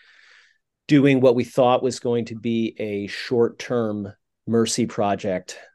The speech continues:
um, back in the fall of two thousand seven. So I'd been ordained for, like, three months at that point. And, um, the Lord turned that into, um, a, a ministry that's still with us to some extent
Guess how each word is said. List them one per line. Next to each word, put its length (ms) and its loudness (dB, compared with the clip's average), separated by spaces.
um, 360 -2
back 380 -4
in 140 -2
the 100 -4
fall 560 2
of 140 -4
two 180 -6
thousand 460 -4
seven. 600 -4
So 180 -4
I'd 140 -4
been 140 -4
ordained 380 -6
for, 120 -6
like, 220 -4
three 260 -6
months 440 -6
at 120 -14
that 180 -4
point. 320 -10
And, 420 0
um, 440 -2
the 160 -6
Lord 480 -2
turned 340 -4
that 320 -4
into, 600 -4
um, 320 -8
a, 220 -2
a 80 -4
ministry 440 -2
that's 180 -4
still 220 0
with 160 -2
us 200 -2
to 80 -12
some 200 -6
extent 380 -10